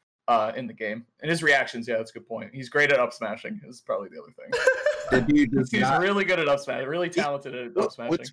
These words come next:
Speaker 3: weird about his up smashes is that, like, he'll, like, he'll do, like, empty hop, and he'll just sit in front of your shield for, like, a second and a half and just be like, think it's time to up smash. And that joint just hits, and you're like,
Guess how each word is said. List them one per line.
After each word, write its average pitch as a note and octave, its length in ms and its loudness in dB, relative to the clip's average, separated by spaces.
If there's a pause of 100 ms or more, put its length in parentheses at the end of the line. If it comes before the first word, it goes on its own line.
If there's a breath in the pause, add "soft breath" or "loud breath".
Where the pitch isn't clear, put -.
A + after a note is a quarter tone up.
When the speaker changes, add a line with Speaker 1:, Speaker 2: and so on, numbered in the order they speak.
Speaker 3:
weird E3+ 180 2
about F#3+ 320 2
his F#3 140 -2
up C3 180 -2
smashes D3+ 480 0
is B2+ 120 -6
that, A#2+ 160 0
like, A2+ 340 -2 (240)
he'll, C#3 140 2
like, C#3 480 2
he'll C#3 100 -2
do, D#3+ 80 4
like, C#3 280 4
empty C3 260 0
hop, D#3 400 0 (180)
and B2+ 160 -2
he'll C3+ 100 2
just C3 300 -8
sit C#3 160 0
in C3+ 60 -8
front C3 200 0
of A#2+ 40 -2
your A2 80 -4
shield A#2 360 -6
for, A#2 120 -4
like, F#2 260 -6 (320)
a A#2+ 60 -6
second C3 400 0
and A#2 100 2
a A2+ 60 2
half B2 320 2
and A2+ 80 -2
just A2+ 180 -6
be A2 80 -4
like, G2 340 -4 (600)
think E3 140 -4
it's D#3 100 -6
time B2 240 0
to A#2+ 120 -2
up C#3 120 4
smash. G2+ 360 0
And C#3 80 4
that C#3+ 100 4
joint C#3 180 2
just B2 160 -2
hits, E3+ 240 2
and D3+ 80 4
you're C3+ 120 6
like, A2+ 220 2